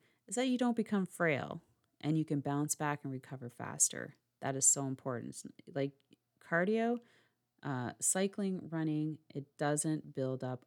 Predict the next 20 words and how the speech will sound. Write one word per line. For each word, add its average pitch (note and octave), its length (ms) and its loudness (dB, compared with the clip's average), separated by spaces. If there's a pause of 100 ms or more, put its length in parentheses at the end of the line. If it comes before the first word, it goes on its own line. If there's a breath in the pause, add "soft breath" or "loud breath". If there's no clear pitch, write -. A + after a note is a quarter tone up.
upper B2+ 220 -6
body A#2+ 300 -8
strength. - 520 -12 (520 soft breath)
Core F3+ 300 2
strength F3 540 2
for C3+ 240 -6
s-, - 380 -4 (180)
um, D3 400 -10 (300)
back D3 380 -2
and - 200 -8
abs, D#3 540 -4 (760 soft breath)
you D3 140 0
know, C3+ 200 -4
shoulders, E3 840 0 (140)
arms, C#3+ 380 -2
back, C#3+ 600 -4 (340)
chest, D3 600 -2 (380 soft breath)
all D#3+ 160 2
these E3 260 0
things C3+ 600 -4